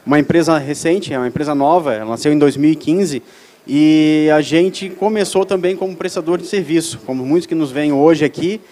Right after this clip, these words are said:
nós que iniciamos com serviços de higienização, inclusive o Tiagão, que,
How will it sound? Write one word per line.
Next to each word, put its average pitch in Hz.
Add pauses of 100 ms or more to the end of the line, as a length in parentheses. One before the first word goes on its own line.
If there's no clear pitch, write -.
(220)
nós 143
que 156
iniciamos 151
com 165
serviços 151
de 160
higienização, 160 (240)
inclusive 160
o 165
Tiagão, 160
que, 120